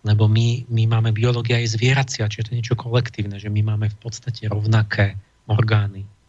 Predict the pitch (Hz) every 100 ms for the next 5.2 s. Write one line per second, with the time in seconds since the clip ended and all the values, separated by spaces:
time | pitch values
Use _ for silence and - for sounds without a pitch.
0 | _ _ _ _ _ _ _ _ _ _
1 | _ - - 107 110 113 104 113 117 -
2 | - 101 101 107 107 135 170 147 110 110
3 | - 107 - 123 127 104 104 101 - 120
4 | 147 143 135 131 110 131 117 117 117 110
5 | 101 104